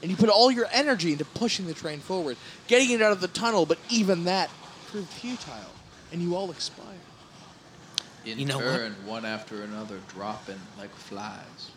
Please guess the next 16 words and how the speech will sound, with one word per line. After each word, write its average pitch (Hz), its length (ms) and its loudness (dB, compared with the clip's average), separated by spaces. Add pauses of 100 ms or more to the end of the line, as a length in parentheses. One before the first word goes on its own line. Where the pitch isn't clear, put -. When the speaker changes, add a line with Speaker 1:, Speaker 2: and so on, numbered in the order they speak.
Speaker 3:
I - 80 -10
think 214 400 -8 (1040)
one 180 160 -2
of, 147 220 -4
uh, 120 140 -8 (200)
one 160 120 -6
of 151 120 -8
old 131 120 -12 (260)
Blackfoot's 165 600 -6 (100)
hobo 202 420 -6
songs 139 520 -6 (400)
might 190 320 -2 (120)
tell 180 200 -4
us 175 140 -6
the 170 120 -10 (120)
key 254 680 -6